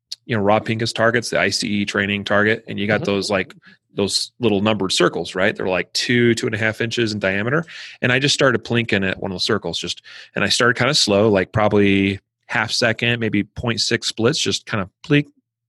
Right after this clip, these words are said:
Speaker 1: blink, and I just kept picking up the pace. And I was standing at a good seven yards, and I kept going a little faster, a little faster, a little faster, to, to, to, to where I was, you know, a good quarter second, maybe even almost point two oh splits.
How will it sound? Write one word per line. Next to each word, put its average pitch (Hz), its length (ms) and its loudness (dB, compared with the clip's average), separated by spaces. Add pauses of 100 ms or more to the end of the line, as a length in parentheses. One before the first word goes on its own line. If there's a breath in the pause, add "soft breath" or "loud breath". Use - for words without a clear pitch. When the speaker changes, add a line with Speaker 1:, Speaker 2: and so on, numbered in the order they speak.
Speaker 1:
blink, 147 280 0
and - 100 -2
I 110 60 2
just 107 140 -2
kept - 180 -4
picking 120 180 0
up 104 120 -2
the - 100 -10
pace. 101 340 -2 (260 loud breath)
And 135 120 0
I - 20 4
was 247 100 4
standing 147 300 2
at 110 80 2
a 101 60 2
good 107 240 2
seven 92 320 0
yards, 87 400 -2 (320 loud breath)
and 107 100 2
I 123 60 2
kept - 180 -2
going 107 200 2
a - 20 -2
little 90 160 -4
faster, 117 380 0
a 175 180 -6
little - 100 -18
faster, 107 360 0
a - 20 -2
little 117 180 -10
faster, 101 320 0
to, 120 180 -2
to, 117 220 -2
to, 117 200 0
to - 200 -4
where 120 160 4
I 120 60 2
was, 143 260 -4 (160)
you 165 100 -8
know, 123 120 2
a 107 40 2
good 143 220 0
quarter 139 260 2
second, 139 360 0
maybe 123 240 0
even 120 180 0
almost 117 260 -2
point - 260 -4
two 113 460 2
oh 110 280 4
splits. - 500 -2